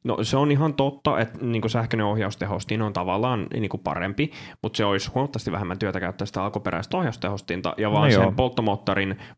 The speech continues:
Speaker 1: pumppausvoiman tilalla olisi sähköpumppu.
Speaker 2: No joo.
Speaker 1: Ö, to-, se oli niinku semmonen yksi, yksi idea, mitä tavallaan, et se olisi niinku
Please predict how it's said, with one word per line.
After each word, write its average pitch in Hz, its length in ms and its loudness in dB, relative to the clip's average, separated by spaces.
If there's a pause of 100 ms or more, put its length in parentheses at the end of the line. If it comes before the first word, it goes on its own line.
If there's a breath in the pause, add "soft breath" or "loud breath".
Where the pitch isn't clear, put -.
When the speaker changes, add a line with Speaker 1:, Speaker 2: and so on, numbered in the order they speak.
(100)
Speaker 1:
pumppausvoiman 98 800 0
tilalla 95 400 2
olisi 95 460 -2 (140)
sähköpumppu. - 760 -4 (180)
Speaker 2:
No 190 60 0
joo. 110 280 2 (500 loud breath)
Speaker 1:
Ö, 95 40 -2
to-, - 220 -6 (240)
se 147 160 0
oli 143 140 2
niinku 123 200 0
semmonen 113 380 0
yksi, 107 420 0
yksi 113 220 -2
idea, 98 180 0
mitä 95 220 -4
tavallaan, 87 640 0
et 98 200 -2
se 104 140 -2
olisi 98 200 -2
niinku 87 380 -6